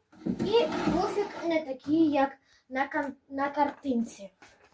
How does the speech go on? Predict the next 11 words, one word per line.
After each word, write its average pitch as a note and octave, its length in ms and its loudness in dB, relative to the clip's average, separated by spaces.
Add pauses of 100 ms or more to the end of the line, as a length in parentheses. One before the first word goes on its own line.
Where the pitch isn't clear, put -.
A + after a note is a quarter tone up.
(600)
На C#4+ 120 4
картинці F4 760 4
він, F4+ 320 4 (420)
ну, A4 300 4
ось D#4+ 200 6
такий A3+ 600 0 (200)
можна, G3+ 480 -6 (840)
може, A3+ 400 2 (400)
видно. A3 540 4 (360)
Ну, E4 80 0
там, E4+ 380 6